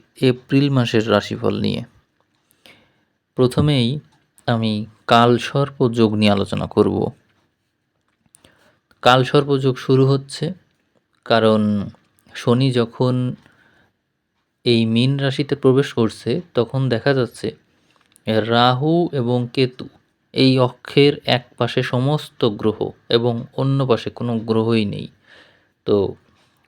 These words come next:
যখন যখন চন্দ্র এই, আহ, এক থেকে যে সাত নম্বর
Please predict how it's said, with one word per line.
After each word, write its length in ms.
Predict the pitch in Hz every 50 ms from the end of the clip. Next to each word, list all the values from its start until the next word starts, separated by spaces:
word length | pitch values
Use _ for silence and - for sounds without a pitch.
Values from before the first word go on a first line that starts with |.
| - 113
যখন 380 | 113 123 127 131 165 160 160
যখন 380 | 156 160 151 - 165 160 156 151
চন্দ্র 800 | - - - 143 139 139 143 143 143 131 123 110 107 120 180 185 _ _ _ _ _ _ _ _ _ _ _ _ _ _ _ _ _ _ _ -
এই, 420 | 120 117 113 110 110 107 107 104 98 104 _ _ _ _ - - _ _ _ -
আহ, 400 | - 110 107 104 104 104 104 98 - - - - _ _ _ _ _ _ _ _ _ -
এক 280 | 123 123 123 127 - -
থেকে 360 | - - 131 127 - 143 135
যে 160 | 127 131 131 123
সাত 260 | - - - 127 - -
নম্বর 460 | 123 117 117 113 113 120 117 113 120